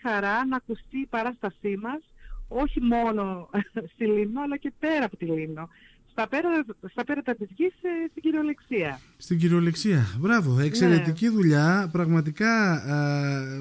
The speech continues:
Speaker 2: με εντυπωσιάζει όλο αυτό το οποίο σήμερα παρουσιάζουμε. Ε, μ, είμαστε έτοιμοι εμείς να ακούσουμε το ηχητικό. Θέλετε να
Speaker 1: Ναι,
Speaker 2: πούμε
Speaker 1: θα-,
Speaker 2: κάτι άλλο;
Speaker 1: να αναφέρω λίγο τις,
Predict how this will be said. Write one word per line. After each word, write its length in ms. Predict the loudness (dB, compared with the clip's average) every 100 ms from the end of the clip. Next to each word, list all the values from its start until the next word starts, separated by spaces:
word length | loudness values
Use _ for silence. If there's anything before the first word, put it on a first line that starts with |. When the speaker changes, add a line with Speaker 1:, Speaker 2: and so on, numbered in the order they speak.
| -8 -8 -10 -8 -4
Speaker 2:
με 220 | 0 2 2
εντυπωσιάζει 840 | 2 0 0 0 2 2 2 2 4
όλο 200 | 4 2
αυτό 220 | 0 -2
το 80 | -2
οποίο 320 | 0 2 2
σήμερα 720 | 2 2 2 2 0 0 -4
παρουσιάζουμε. 1040 | -4 -2 -2 0 0 2 2 4 2 2 -2 -8 -20 -20 -8
Ε, 420 | -4 -2 0 0
μ, 360 | 2 2 0 0
είμαστε 400 | 0 2 2 2
έτοιμοι 260 | 0 4 4
εμείς 200 | 6 4
να 60 | 2
ακούσουμε 360 | 0 0 0
το 80 | 0
ηχητικό. 460 | 0 -2 -4 -2 0
Θέλετε 400 | 0 0 0 2
να 120 | 4
Speaker 1:
Ναι, 160 | 4
Speaker 2:
πούμε 140 | 4 2
Speaker 1:
θα-, 100 | 0
Speaker 2:
κάτι 320 | 0 0 0
άλλο; 140 | 2
Speaker 1:
να 100 | 4
αναφέρω 400 | 4 4 0 0
λίγο 260 | 2 2 0
τις, 140 | -4